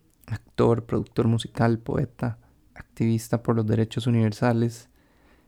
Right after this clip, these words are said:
nacido el dieciséis de junio de mil novecientos setenta y uno en Harlem, Manhattan, en la ciudad de Nueva York. Sus dos padres llegaron a formar parte del partido Pantera Negra en Nueva York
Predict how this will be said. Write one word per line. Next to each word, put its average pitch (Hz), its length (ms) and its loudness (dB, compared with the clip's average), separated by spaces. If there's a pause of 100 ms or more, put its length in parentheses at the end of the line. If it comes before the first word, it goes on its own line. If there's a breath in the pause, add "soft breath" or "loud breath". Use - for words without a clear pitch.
(200)
nacido 120 380 4
el 127 100 4
dieciséis 117 540 2
de 123 80 4
junio 127 280 6
de 117 60 4
mil 113 180 4
novecientos 120 460 0
setenta 117 420 0
y 113 100 2
uno 139 280 2 (320)
en 120 340 2
Harlem, 123 380 2
Manhattan, 120 720 0 (460 soft breath)
en 123 80 0
la 110 100 0
ciudad 113 300 2
de 113 60 6
Nueva 113 260 4
York. 127 280 2 (600 soft breath)
Sus - 240 -14
dos 120 200 0
padres 117 360 4
llegaron 120 460 2 (480 soft breath)
a - 40 -16
formar 117 340 4
parte 123 260 -2
del 123 140 0
partido 120 420 0
Pantera 117 400 0
Negra 117 320 4
en 120 120 4
Nueva 113 220 4
York 117 420 0